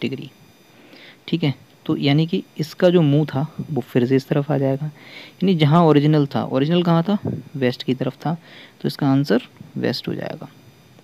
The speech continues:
तो ये बहुत एक आसान question था, आप लोगों को समझ में आ गया होगा। अब देखिए यहाँ से हमने answer तो निकाल लिया है, ये गया answer, लेकिन आप देखिए कि,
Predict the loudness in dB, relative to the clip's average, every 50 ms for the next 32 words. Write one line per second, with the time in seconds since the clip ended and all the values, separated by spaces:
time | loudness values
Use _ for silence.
0 | _ _ _ _ _ _ _ _ _ _ _ _ _ _ _ _ _ _ _ _
1 | _ _ _ _ _ _ _ _ _ _ _ _ -20 _ _ _ _ _ _ _
2 | -20 -20 -20 -20 -20 -20 -20 -20 -20 -20 -20 -20 -20 0 4 6 6 6 6 6
3 | 8 8 8 8 6 6 6 4 4 4 2 4 4 2 2 2 0 -2 0 0
4 | 2 2 4 4 2 0 0 0 0 2 2 2 2 2 2 0 0 0 -2 -4
5 | -4 -6 -12 -20 -20 -20 -20 -20 -10 -6 -2 0 2 2 4 4 6 6 6 6
6 | 6 4 4 6 4 4 4 4 4 2 4 4 4 4 4 2 0 -4 -4 -6
7 | -8 -8 -10 -10 -8 -8 -6 2 4 4 6 6 4 4 2 -2 -4 -8 -10 -12
8 | -12 -14 -18 -20 -20 -20 -20 -20 -20 -20 -20 -4 0 2 4 4 4 4 4 2
9 | 2 2 2 0 0 0 0 -2 -2